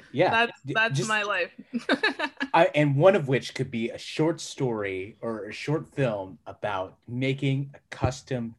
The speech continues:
Speaker 1: double chez lounge. <laughs>
Speaker 2: Yeah. That's a whole, that's a whole season, really, of a
Speaker 1: Mm-hmm.
Speaker 2: show. So, <laughs>
Speaker 1: Right.
Speaker 2: no, just
Speaker 1: <laughs>
Speaker 2: well, there was that show, The Big Comfy Couch, and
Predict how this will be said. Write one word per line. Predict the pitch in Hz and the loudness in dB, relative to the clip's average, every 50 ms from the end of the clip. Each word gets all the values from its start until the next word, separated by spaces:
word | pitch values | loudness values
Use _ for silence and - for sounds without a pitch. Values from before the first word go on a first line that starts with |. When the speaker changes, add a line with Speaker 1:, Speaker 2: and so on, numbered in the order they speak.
| _ - | _ -4
Speaker 1:
double | 113 110 104 104 101 113 | -2 -2 -4 -6 -8 -10
chez | 113 - - 101 98 98 95 | -10 -8 -6 -6 -6 -6 -6
lounge. | 95 92 95 - - - - 135 - - - - - - - | -10 -10 -12 -12 -8 -6 -6 -6 -6 -8 -12 -12 -12 -10 -8
<laughs> | - | -4
Speaker 2:
Yeah. | 240 247 247 220 190 160 - - - _ _ _ _ _ _ _ _ - - | -2 2 2 2 2 0 -6 -14 -20 _ _ _ _ _ _ _ _ -4 0
That's | 247 247 277 269 - | 2 2 2 2 0
a | 285 | -2
whole, | 277 269 254 254 247 233 226 208 | 0 2 2 2 2 0 -2 -4
that's | - - 247 262 294 - - | -4 -2 -2 -2 -2 -2 -2
a | 285 | -4
whole | 262 220 196 190 | -2 -2 -4 -6
season, | - - - 208 208 214 208 202 - - - - - - - - | -8 -8 -10 -10 -10 -10 -12 -12 -14 -16 -16 -16 -16 -16 -18 -18
really, | - - 202 208 202 202 190 175 151 | -18 -14 -10 -6 -2 0 2 2 2
of | 143 156 | 2 2
a | 175 | 0
Speaker 1:
Mm-hmm. | 214 214 - - | -4 -4 -4 -2
Speaker 2:
show. | 226 233 208 180 165 160 160 165 214 214 - - | 0 2 2 0 -2 -4 -8 -12 -12 -14 -16 -18
So, | - - - 262 214 220 202 247 269 262 - | -12 -6 -2 0 2 2 2 2 0 -4 -6
<laughs> | - | -4
Speaker 1:
Right. | 339 370 - - | -4 -2 0 0
Speaker 2:
no, | 262 247 - - | 2 2 2 4
just | - 254 240 247 - | 6 6 6 6 6
Speaker 1:
<laughs> | 269 262 - - 262 262 - - - - 262 262 - - 262 233 - - - 220 214 | 4 4 6 6 4 4 4 4 4 2 2 4 4 2 0 0 0 -2 -4 2 6
Speaker 2:
well, | 277 277 277 | 8 8 10
there | 262 285 302 311 294 | 10 10 10 10 10
was | 262 254 262 294 339 - | 8 6 4 4 4 2
that | - 269 247 202 - | 2 2 2 2 0
show, | - - 226 214 208 214 220 | -2 -2 0 2 2 2 2
The | 202 208 | 0 -4
Big | 196 196 - 202 202 196 | -6 -4 -2 -4 -4 -4
Comfy | - - 214 190 196 - 185 175 | -6 -8 -6 -6 -8 -8 -8 -10
Couch, | 170 - - 185 185 175 175 170 170 - - - | -8 -4 0 2 2 4 2 2 0 -2 -6 -8
and | 202 185 180 180 175 175 175 175 175 | -8 -8 -8 -8 -10 -12 -12 -14 -16